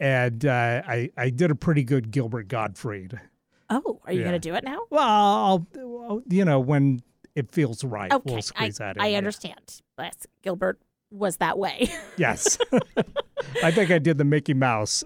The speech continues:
Speaker 1: <laughs>
Speaker 2: Yeah.
Speaker 1: at one point on the show,
Speaker 2: Yeah,
Speaker 1: too. So
Speaker 2: you did. So,
Speaker 1: there,
Speaker 2: you know.
Speaker 1: there might have been three impressions.
Speaker 2: All right, well, that's pretty good. Uh, so, hey, we are talking about, uh, feel-good stories today. So the funny thing about this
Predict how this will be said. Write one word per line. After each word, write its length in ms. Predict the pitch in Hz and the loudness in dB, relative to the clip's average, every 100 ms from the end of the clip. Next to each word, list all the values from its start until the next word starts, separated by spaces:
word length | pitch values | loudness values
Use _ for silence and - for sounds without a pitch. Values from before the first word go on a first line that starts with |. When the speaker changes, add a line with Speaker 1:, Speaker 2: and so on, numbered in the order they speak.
| 208 | 0
Speaker 1:
<laughs> 120 | - | 2
Speaker 2:
Yeah. 680 | 208 208 226 208 - 254 269 | 0 0 -2 -4 0 2 2
Speaker 1:
at 120 | 147 | 2
one 200 | 135 143 | 2 0
point 260 | 107 143 123 | 2 0 2
on 140 | 120 | 0
the 100 | 113 | -2
show, 300 | 107 - 107 185 | -4 -2 -2 0
Speaker 2:
Yeah, 100 | 214 | 0
Speaker 1:
too. 300 | 139 95 90 | -2 -6 -8
So 180 | - 98 | -8 -6
Speaker 2:
you 80 | 92 | -2
did. 280 | 381 - - | -4 -4 0
So, 100 | - | 2
Speaker 1:
there, 120 | - | 2
Speaker 2:
you 60 | |
know. 80 | 247 | 2
Speaker 1:
there 60 | 160 | 4
might 180 | 180 165 | 4 4
have 60 | |
been 160 | 143 127 | 2 0
three 420 | - 104 90 95 | -2 -8 -8 -8
impressions. 400 | 117 104 95 82 | -10 -8 -10 -4
Speaker 2:
All 160 | 571 427 | 0 0
right, 60 | 302 | 2
well, 80 | 339 | 0
that's 160 | 370 | 0
pretty 200 | 381 359 508 | 0 0 0
good. 140 | 508 - _ _ _ _ _ - | -2 -2 _ _ _ _ _ 4
Uh, 520 | 285 277 262 247 233 _ _ - | 6 8 6 4 2 _ _ -10
so, 400 | - 269 214 - _ - | 2 2 2 -6 _ -4
hey, 380 | 269 202 220 523 - - | 2 2 2 0 -2 -8
we 340 | 220 262 320 | -4 -2 0
are 140 | - 339 | 2 2
talking 420 | 285 247 269 269 | 2 2 0 -2
about, 760 | 240 - 202 214 - - - - | -2 0 0 0 -4 -12 -10 -8
uh, 220 | 214 190 185 | 0 2 2
feel-good 440 | - 359 349 262 | 2 2 2 -2
stories 380 | - 202 190 - | 0 0 0 -4
today. 300 | 165 139 - | -10 -10 -12
So 600 | - - 262 247 226 214 - _ _ _ _ _ | -12 0 2 4 4 2 0 _ _ _ _ _
the 160 | 233 254 | -2 2
funny 240 | 294 359 | 2 2
thing 160 | 392 320 | 0 2
about 240 | 240 226 | 2 2
this 380 | 202 185 - | -2 -4 -8